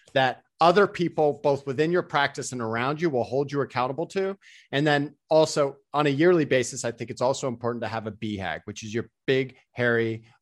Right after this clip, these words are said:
audacious goal that should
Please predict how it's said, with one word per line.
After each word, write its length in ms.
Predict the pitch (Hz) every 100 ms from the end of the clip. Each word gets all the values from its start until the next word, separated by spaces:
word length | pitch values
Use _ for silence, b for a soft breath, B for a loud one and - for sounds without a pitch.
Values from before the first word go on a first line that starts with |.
| -
audacious 580 | 120 127 123 - 123
goal 480 | - 117 101 104 104 b b b
that 320 | 127 120 123 -
should 440 | - - 139 120